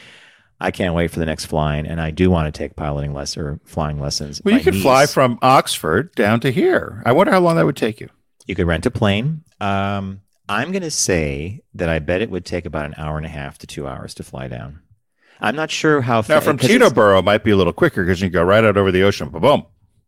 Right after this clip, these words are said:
Speaker 1: Yes, that's right. You c-, uh, and, but d-, then you have to do, uh, Billy explained that. You have to fly line of sight. You would fly along the coast and then veer in. But what, hey, Tim, it's a great idea. It's a great idea. And I sent some of the information that Billy,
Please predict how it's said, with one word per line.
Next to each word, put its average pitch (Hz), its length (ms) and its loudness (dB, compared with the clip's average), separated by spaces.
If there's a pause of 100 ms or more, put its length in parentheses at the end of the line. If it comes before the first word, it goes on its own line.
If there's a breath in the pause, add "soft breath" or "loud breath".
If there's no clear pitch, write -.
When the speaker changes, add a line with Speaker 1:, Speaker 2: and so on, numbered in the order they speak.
(140)
Speaker 1:
Yes, 82 260 -6
that's - 180 -10
right. 78 280 -2
You 85 120 -10
c-, - 80 -12
uh, 98 60 -4
and, 117 800 0
but 110 160 0
d-, 127 120 -2
then 123 280 -2
you 135 140 0
have 123 100 0
to 110 80 -2
do, 107 260 2
uh, 95 120 -2
Billy 131 320 0
explained 85 480 -2
that. 80 140 -4
You 95 80 0
have 104 100 -2
to 92 160 -4
fly 90 420 0
line 87 300 0
of 87 80 -4
sight. 92 380 -2
You 95 100 -2
would 78 80 -4
fly 95 240 2
along 87 240 2
the 78 80 -6
coast - 640 -6
and 90 100 -8
then 82 160 -4
veer 87 300 0
in. 92 160 -2
But 90 140 -6
what, 131 200 -4
hey, 101 100 -14
Tim, 220 220 -4
it's - 140 -6
a - 20 -6
great 120 240 -2
idea. 71 500 -6 (120)
It's - 160 -14
a 90 40 -10
great 87 220 -2
idea. 71 300 -8 (600 soft breath)
And 104 120 -4
I 113 120 0
sent 131 420 -4
some 107 180 -2
of 98 80 -2
the 95 80 0
information 87 460 -4
that 78 160 -6
Billy, 95 440 -4